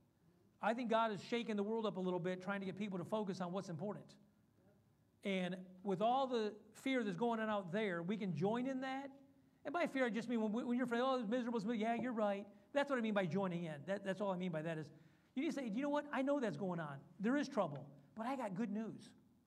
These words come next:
That's how we, that's how we change that conversation. We don't, "Yeah, it's miserable and this and that and a hurricane. I don't know what's gonna happen. I have no idea what's gonna happen." And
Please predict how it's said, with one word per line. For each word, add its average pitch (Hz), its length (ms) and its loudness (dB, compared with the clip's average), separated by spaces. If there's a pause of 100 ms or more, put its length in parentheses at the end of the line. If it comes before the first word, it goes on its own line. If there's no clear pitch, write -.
(1160)
That's 277 160 -2
how 302 80 6
we, 262 140 4 (140)
that's 254 160 0
how 285 80 6
we 254 100 0
change 254 220 -2
that 240 120 -2
conversation. 220 480 -2
We 220 80 0
don't, 254 180 0 (280)
"Yeah, 240 260 4
it's 185 100 -2
miserable 247 520 2
and 240 100 2
this 247 160 0
and 240 100 0
that 240 200 2
and 240 60 -4
a 240 60 2
hurricane. 233 280 2
I 226 60 4
don't 247 80 2
know 247 60 -2
what's 240 180 0
gonna 240 120 -2
happen. 226 300 2
I 220 100 4
have 233 140 0
no 226 140 0
idea 226 160 -2
what's 220 100 -4
gonna 226 100 -2
happen." 214 300 -2
And 170 80 -4